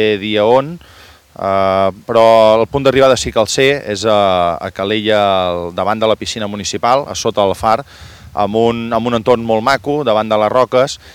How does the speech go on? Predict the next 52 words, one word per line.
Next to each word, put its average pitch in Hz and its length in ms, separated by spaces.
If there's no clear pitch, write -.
i 131 120
la 135 80
distància 139 400
aproximada 131 420
que 120 140
jo 123 80
calculo 123 320
poden 117 240
ser 120 160
uns, 113 320
cap 101 160
a 107 80
uns 101 160
set, 120 320
o 98 240
entre 107 280
set 139 200
i 120 80
vuit 113 160
quilòmetres. 80 640
L'estat 131 320
de 160 80
la 160 160
mar, 175 240
eh, 139 320
la 131 100
veritat, 131 300
fins 120 240
que 127 100
no 127 140
arribi 131 240
el 120 160
dia, 147 180
no, 135 220
no 117 140
ho - 20
sé. 117 300
En 127 80
tot 170 240
cas, 165 240
per 135 160
això 143 240
tinc 139 160
l'esperança 123 420
que 117 140
per 110 160
l'hora 120 240
en 113 80
la 113 100
que 101 140
es 92 80
neda, 117 300